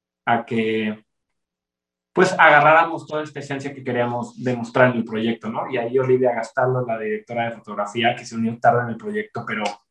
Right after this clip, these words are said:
se, se, luego, luego agarró la sensibilidad,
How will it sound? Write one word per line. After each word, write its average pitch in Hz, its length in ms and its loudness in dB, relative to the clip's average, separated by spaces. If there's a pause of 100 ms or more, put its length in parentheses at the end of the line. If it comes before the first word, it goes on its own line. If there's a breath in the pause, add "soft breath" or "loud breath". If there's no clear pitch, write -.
(440 loud breath)
se, 220 480 2
se, 214 680 6
luego, 143 260 8
luego 147 280 6
agarró 127 220 0
la 131 120 -4
sensibilidad, 113 800 2